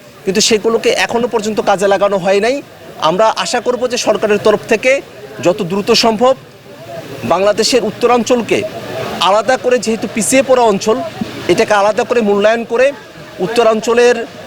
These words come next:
মানুষদেরকে এগিয়ে নেওয়ার স্বার্থে ইকোনমিক জোন এবং যদি, আহ, প্রয়োজন হয় আরও বিশেষ করে শিল্পাঞ্চল করার মতো যে সুযোগগুলো আছে আর কি, সেই দিকে সরকার মনোযোগী হবে। ধর্ষণের মতো ন্যক্কারজনক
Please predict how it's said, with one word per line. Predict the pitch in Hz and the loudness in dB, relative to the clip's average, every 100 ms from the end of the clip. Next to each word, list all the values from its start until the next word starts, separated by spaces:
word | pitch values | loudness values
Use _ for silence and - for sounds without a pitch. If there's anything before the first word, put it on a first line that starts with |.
| - - | -12 -2
মানুষদেরকে | 143 202 214 - 214 233 208 | 0 2 0 0 -2 2 0
এগিয়ে | 196 240 | 2 2
নেওয়ার | 233 220 - | 4 2 0
স্বার্থে | 202 - 269 330 - - - - - | -4 0 0 0 -6 -20 -20 -16 -4
ইকোনমিক | 202 202 226 240 214 | -2 2 2 2 2
জোন | 160 220 254 262 - - - - | 2 2 0 -4 -14 -20 -16 -4
এবং | 190 185 220 | 0 2 0
যদি, | 190 202 190 254 247 - - - - - | 2 0 0 0 0 -2 -8 -12 -4 0
আহ, | 156 165 165 156 - - - - | 2 4 0 -4 -12 -14 -10 0
প্রয়োজন | 240 247 269 | 2 2 0
হয় | 240 190 104 - - - | 0 0 -2 -10 -18 -4
আরও | 170 208 180 | 0 0 -2
বিশেষ | 196 247 - | -4 -4 -4
করে | - 247 240 - - - | 2 4 4 0 -12 -8
শিল্পাঞ্চল | - 226 254 247 262 254 | -2 0 2 0 0 -2
করার | 247 233 | 2 2
মতো | 220 220 226 | 2 -2 -2
যে | 190 | 0
সুযোগগুলো | 214 208 214 185 226 208 | 0 0 0 4 6 6
আছে | 196 226 | 4 0
আর | 190 - | -2 -4
কি, | 294 - - - | -10 -10 -12 -2
সেই | 214 190 | -2 0
দিকে | 208 | -2
সরকার | 202 185 190 175 | -2 0 0 0
মনোযোগী | 170 156 139 143 | 0 -2 -2 -4
হবে। | 110 - - | -2 -4 0
ধর্ষণের | 175 185 - 226 254 254 | 0 0 0 2 2 0
মতো | 226 190 92 - - - - - - - - | -2 -2 -4 -8 -18 -16 -16 -16 -16 -10 0
ন্যক্কারজনক | 143 - - 247 226 247 254 | 0 0 0 -2 0 -2 0